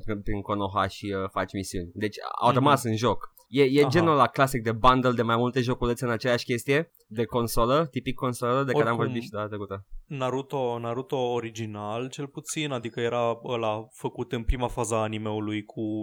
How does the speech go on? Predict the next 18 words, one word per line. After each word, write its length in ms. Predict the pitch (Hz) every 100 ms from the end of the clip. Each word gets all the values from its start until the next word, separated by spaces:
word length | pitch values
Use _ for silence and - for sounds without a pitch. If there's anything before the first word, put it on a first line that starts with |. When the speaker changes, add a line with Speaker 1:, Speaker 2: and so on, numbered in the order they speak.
| 110
Speaker 2:
ei 140 | 120
când 160 | 117 113
erau 180 | 113 110
copii. 480 | - - 107 120 - - -
Speaker 1:
Da. 140 | 98
Speaker 2:
Da, 140 | 123 123
am 100 | 120
văzut 220 | 113 113
Naruto, 420 | 120 113 110 107
am 100 | 113
văzut 260 | 107 104 113
o 80 | 117
parte 480 | - 113 110 110 113
din 180 | 110
Naruto 480 | 104 104 110 120 107 -
mai 140 | 107
de 60 | 104
mult. 360 | 104 107 107